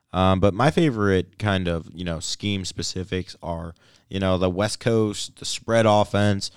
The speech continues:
and that's just to make sure that it, you know, s-,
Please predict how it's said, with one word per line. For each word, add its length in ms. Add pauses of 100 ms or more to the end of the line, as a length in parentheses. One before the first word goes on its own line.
(340)
and 380
that's 160
just 280
to 180
make 180
sure 340
that 380
it, 280 (120)
you 140
know, 140
s-, 200